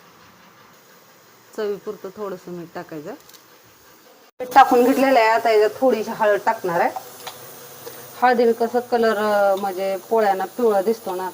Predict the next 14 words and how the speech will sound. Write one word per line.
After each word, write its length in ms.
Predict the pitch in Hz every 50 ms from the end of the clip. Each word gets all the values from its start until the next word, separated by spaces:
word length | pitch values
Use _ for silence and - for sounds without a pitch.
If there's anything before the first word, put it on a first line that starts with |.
| - -
चांगला 280 | 214 208 208 196 180
दिसतो 280 | 175 190 208 - - 233
कलर, 280 | - - 175 175 170 160
त्यामुळे 500 | - - 185 175 175 170 170 170 170 175
मी 60 | 175
थोडेसे 580 | 170 - 196 214 214 202 180 175 - - 226 226 - - - - - - 190 - -
हळद 180 | 226 196 190 165 -
टाकलेले. 400 | 208 196 - 202 175 160 175 214 294 - - - - - - - - - - - - - - - - - - - - - - - - - - - - - - - - - - - - -
अगोदर 340 | 202 202 202 208 202 214 214
मिक्स 280 | 226 262 269 - -
करून 300 | 262 - 247 220 214 202
घ्यायचे 280 | 214 208 208 - 185 190
बरं 120 | 233 294
का, 160 | 320 - 143